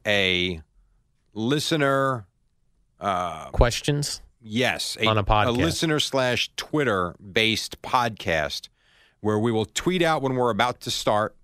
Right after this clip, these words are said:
Speaker 1: and we take and answer questions.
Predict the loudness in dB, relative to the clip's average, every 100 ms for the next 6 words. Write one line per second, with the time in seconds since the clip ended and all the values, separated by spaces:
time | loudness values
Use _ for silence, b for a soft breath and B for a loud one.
0 | _ _ _ _ -4 -2 -2 -2 -2 0
1 | 0 0 0 0 -4 -2 -2 -2 -8 -14
2 | -18